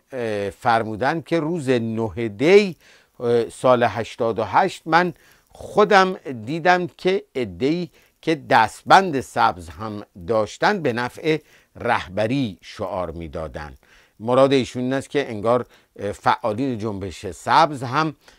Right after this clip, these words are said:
اومدن به نفع آقای خامنه‌ای حرف زدن، در، در حالی که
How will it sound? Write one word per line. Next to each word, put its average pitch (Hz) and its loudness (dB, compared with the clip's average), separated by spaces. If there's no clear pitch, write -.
اومدن 117 -4
به 107 -4
نفع 98 -6
آقای 104 0
خامنه‌ای 95 -8
حرف 87 -8
زدن، 80 -12
در، 87 -10
در 87 -6
حالی 98 -8
که 107 -6